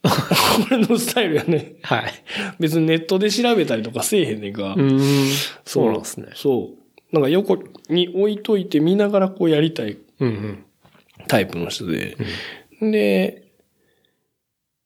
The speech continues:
Speaker 1: それをやって、五十何ページやったかな。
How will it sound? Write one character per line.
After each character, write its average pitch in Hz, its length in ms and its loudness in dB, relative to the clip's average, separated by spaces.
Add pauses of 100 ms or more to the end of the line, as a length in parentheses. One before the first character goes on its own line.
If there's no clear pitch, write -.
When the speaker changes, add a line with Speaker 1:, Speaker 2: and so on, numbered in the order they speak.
(320)
Speaker 1:
そ 143 220 0
れ 135 60 4
を 127 100 4
や 131 180 4
っ 131 140 -8 (180)
て、 80 440 -10 (1700)
五 139 260 -2
十 175 760 2
何 82 220 -12
ペ 139 180 -4
ー - 20 -2
ジ 131 100 -10
や - 60 -12
っ - 40 -20
た - 120 -14
か - 60 -20
な。 - 60 -20